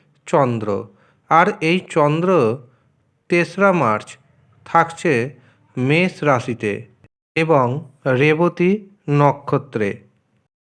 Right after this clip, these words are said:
এই দিন আমরা পাচ্ছি বণিজকরণ এবং বৃষ্টিকরণ। এর পাশাপাশি থাকছে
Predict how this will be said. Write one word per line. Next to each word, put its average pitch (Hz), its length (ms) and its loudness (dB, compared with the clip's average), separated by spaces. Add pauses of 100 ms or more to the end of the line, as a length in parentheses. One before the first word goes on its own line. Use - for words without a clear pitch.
(140)
এই 165 200 2
দিন 208 220 2
আমরা 135 300 2
পাচ্ছি 151 440 -2 (580)
বণিজকরণ 160 840 2 (420)
এবং 143 320 4 (540)
বৃষ্টিকরণ। 135 720 -2 (600)
এর 165 180 2
পাশাপাশি 196 560 2
থাকছে 165 440 0